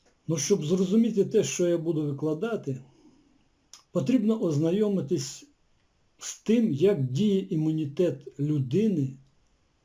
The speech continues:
на фізичному рівні, а також з моїм фільмом «Божественні закони». Тоді буде зрозуміло. Один із божественних законів,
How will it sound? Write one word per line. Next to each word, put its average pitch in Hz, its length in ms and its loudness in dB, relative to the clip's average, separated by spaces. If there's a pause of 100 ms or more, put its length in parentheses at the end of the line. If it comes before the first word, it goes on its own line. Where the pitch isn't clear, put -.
(460)
на 151 180 0
фізичному 175 760 -2
рівні, 127 480 -4 (1400)
а 147 80 -4
також 202 320 0
з 139 80 2
моїм 170 340 2
фільмом 202 460 0
«Божественні 147 720 0
закони». 131 600 -6 (1300)
Тоді 147 300 -2
буде 151 420 -6
зрозуміло. 139 680 -4 (1300)
Один 190 240 2
із 208 120 0
божественних 175 680 2
законів, 160 640 -4